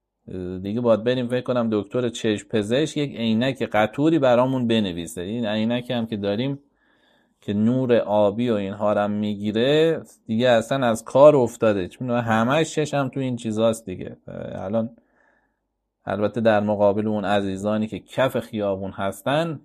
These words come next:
قطره‌ای هم بیشتر نیست، ولی باور کنید که تمام توان و انرژی و جون و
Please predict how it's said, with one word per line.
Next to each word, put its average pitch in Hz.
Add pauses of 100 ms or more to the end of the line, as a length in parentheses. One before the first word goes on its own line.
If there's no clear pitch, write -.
(120)
قطره‌ای 131
هم 143
بیشتر 117
نیست، 120
ولی 139 (840)
باور 110
کنید 135
که -
تمام 107 (200)
توان 104
و 85
انرژی 101
و 95 (320)
جون 131
و 90